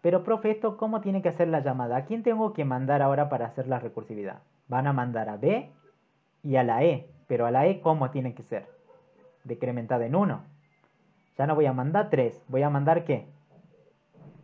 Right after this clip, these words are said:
Acá, dos. Imagínense, esto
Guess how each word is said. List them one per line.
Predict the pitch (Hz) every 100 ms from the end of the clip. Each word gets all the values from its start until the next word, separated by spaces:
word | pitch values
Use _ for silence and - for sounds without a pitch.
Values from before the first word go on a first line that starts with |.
| _ _ _ _ _ _
Acá, | 120 160 196 233 - _ -
dos. | 127 156 165 - - _ _ _ _ _ _ _ -
Imagínense, | 110 98 120 113 113 139
esto | 170 247 262